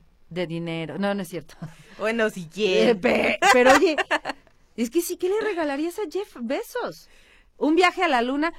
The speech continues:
Speaker 1: Pues sí,
Speaker 2: No.
Speaker 1: él los está haciendo,
Speaker 2: Sí, ajá.
Speaker 1: al espacio. ¿Qué
Speaker 2: Sí.
Speaker 1: más le puedes regalar? Lauren Sánchez tiene absolutamente todas las marcas a sus pies para ella decidir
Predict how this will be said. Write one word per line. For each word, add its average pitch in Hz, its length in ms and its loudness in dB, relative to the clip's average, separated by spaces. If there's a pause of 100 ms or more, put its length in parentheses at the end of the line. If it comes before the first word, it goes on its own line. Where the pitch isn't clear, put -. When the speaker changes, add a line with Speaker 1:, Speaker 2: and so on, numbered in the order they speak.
(140)
Speaker 1:
Pues 294 160 -4
sí, 277 80 2
Speaker 2:
No. 403 80 4
Speaker 1:
él 415 60 2
los 392 140 0
está 359 220 -2
haciendo, 359 300 -2
Speaker 2:
Sí, 466 60 6 (100)
ajá. 359 260 4
Speaker 1:
al 311 100 0
espacio. 370 880 0 (560)
¿Qué 339 80 -2
Speaker 2:
Sí. 392 60 0
Speaker 1:
más 403 160 0 (120)
le 494 80 -4
puedes 403 220 -2
regalar? 370 460 -2 (200)
Lauren 381 320 0
Sánchez 403 380 -6
tiene 370 380 -2 (300)
absolutamente 349 840 -2 (200)
todas 415 260 0
las 359 120 -2
marcas 320 420 -4
a 262 60 -10
sus - 260 -18
pies - 520 -12 (840)
para 226 340 -2
ella 277 160 -4
decidir 262 540 -8